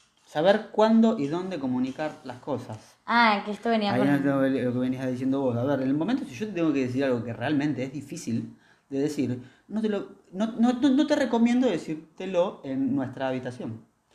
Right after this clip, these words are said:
Speaker 1: No te recomiendo decírtelo en casa. Te recomiendo, vamos a comer algo.
Speaker 2: Claro, un
Speaker 1: Salgamos
Speaker 2: lugar
Speaker 1: del lugar
Speaker 2: neutral.
Speaker 1: habitual, neutral, exactamente. Donde yo puedo expresarte algo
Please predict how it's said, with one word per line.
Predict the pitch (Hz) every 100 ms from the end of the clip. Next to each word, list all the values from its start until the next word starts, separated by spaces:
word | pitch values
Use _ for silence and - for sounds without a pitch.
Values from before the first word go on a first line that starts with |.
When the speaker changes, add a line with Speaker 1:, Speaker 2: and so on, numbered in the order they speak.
| _ -
Speaker 1:
No |
te | 156
recomiendo | 160 147 208 208
decírtelo | 127 131 123 131 123 123
en | 123 117
casa. | - 120 - 107 - _ _ _
Te | 185
recomiendo, | 190 202 226 208 -
vamos | 196 -
a | 156
comer | 160 180
algo. | 156 110 110 _ _ _ _ _ _
Speaker 2:
Claro, | - 226 208
un | 160
Speaker 1:
Salgamos | 202 226 226
Speaker 2:
lugar | 226 220
Speaker 1:
del |
lugar | 156 214 180
Speaker 2:
neutral. | 156 220 196
Speaker 1:
habitual, | 185 131 117 117
neutral, | 123 135 135 180 170
exactamente. | 143 - 202 196 190 190 135 120 - -
Donde | 156 170
yo | 160 226 226
puedo | 240 226
expresarte | 170 - - 165 - 226 233 208
algo | 220 226 143 170